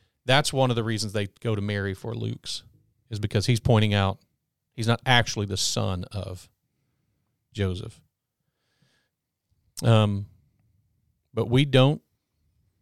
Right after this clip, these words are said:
we don't know for sure. So that's, I've never even, after being taught that,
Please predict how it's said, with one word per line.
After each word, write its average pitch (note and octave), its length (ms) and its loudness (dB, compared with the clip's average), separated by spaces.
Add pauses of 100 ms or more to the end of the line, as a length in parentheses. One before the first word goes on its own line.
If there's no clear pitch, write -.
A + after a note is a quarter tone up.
(560)
we C3+ 100 2
don't E3 400 4
know C3 240 8
for A#2+ 180 -2
sure. - 500 -4 (1080)
So A2+ 340 0 (360)
that's, F3 260 2 (420)
I've F3 180 4
never C3+ 280 2
even, C3 360 0 (100)
after D#3 320 2
being D3+ 260 -2
taught G#2 300 0
that, G#2 260 -4